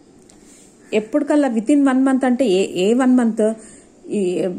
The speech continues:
ఈ షే-, ఈ board of directors ఎవరైతే ఆడిటర్ని అపాయింట్ చేస్తారో ఎప్పటికల్లా అపాయింట్ చేయాలి అంటే,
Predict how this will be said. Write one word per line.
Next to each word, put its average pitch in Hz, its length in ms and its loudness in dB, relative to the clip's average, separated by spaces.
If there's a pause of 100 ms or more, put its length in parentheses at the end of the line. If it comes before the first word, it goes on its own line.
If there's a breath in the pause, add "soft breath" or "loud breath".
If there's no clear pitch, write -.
(140)
ఈ 190 220 2
షే-, 190 360 0
ఈ 175 240 2
board 190 300 2
of 262 120 0
directors 226 640 -2
ఎవరైతే 214 500 0 (320)
ఆడిటర్ని 208 500 -2
అపాయింట్ 190 460 -2
చేస్తారో 175 680 -2
ఎప్పటికల్లా 233 540 -2
అపాయింట్ 196 420 -4
చేయాలి 156 440 -4
అంటే, 180 420 -2